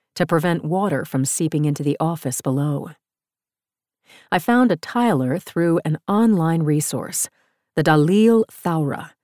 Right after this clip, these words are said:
or Directory of the Revolution, established after the October twenty nineteen protests.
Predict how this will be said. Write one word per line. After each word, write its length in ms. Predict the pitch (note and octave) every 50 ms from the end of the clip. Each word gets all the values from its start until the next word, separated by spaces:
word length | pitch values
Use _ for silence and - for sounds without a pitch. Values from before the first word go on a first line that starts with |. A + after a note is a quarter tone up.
| _ _ _ _ _ -
or 300 | D#3+ D3+ D3 D3 C#3+ D3
Directory 640 | - D#3 D#3 C#3+ D3 F3 F3 - - D3 C3+ C3+ C3+
of 80 | C3+ -
the 80 | C#3
Revolution, 720 | C3 D3 C#3 C3+ C#3 C#3 D3 D3+ D3 - - - - C3 - _ _ _ _ _ _ _ -
established 640 | D3+ - - - A3 G#3 G#3+ F3+ E3 C#3+ C#3 - - -
after 320 | - F#3+ G3 G3 - - D3+
the 140 | B2+ B2+ C3+
October 480 | C3 C3+ - - - D#3+ E3 E3 E3
twenty 260 | D#3 - E3 D3+ D#3
nineteen 480 | D3+ D3+ C#3+ C#3+ D3 D3 - D3 C3 B2+
protests. 800 | B2+ - D#3+ C#3+ C3+ - - C#3 - - - - _ - - -